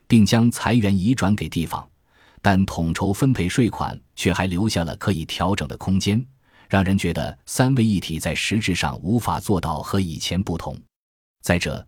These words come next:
地方的课税自主权也没有获得强化，这样的改革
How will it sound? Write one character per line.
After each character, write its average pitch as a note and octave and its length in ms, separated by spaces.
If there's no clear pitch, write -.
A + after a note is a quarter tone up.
地 C#3+ 240
方 G#2+ 160
的 G2+ 80
课 B2 240
税 G2 180
自 A2+ 160
主 - 160
权 - 320
也 E2+ 180
没 F#2 120
有 G#2 120
获 E2 200
得 D#2 100
强 D2+ 240
化， - 220
这 D3 160
样 B2 100
的 E2+ 120
改 E2 240
革 G2+ 280